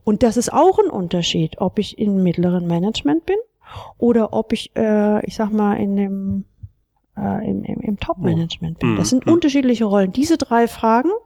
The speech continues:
Speaker 1: sind Minimum wichtig zu beantworten,
Speaker 2: So, ja.
Speaker 1: um eine Antwort dann zu kriegen, ist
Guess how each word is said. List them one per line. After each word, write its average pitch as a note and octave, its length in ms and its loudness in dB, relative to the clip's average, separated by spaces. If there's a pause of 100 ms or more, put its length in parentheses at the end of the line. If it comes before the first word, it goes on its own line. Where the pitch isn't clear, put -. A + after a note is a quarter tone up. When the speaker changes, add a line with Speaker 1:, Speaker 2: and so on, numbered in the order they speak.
(540)
Speaker 1:
sind A#3 280 4
Minimum D#4 680 6 (340)
wichtig B3+ 540 0
zu A3+ 180 -6
beantworten, A#3 800 2
Speaker 2:
So, - 60 2
ja. B2 100 2 (260)
Speaker 1:
um C4 160 4
eine A#3+ 200 4
Antwort C4 540 2
dann B3 220 4
zu - 180 -4
kriegen, D4 580 0 (680)
ist - 540 2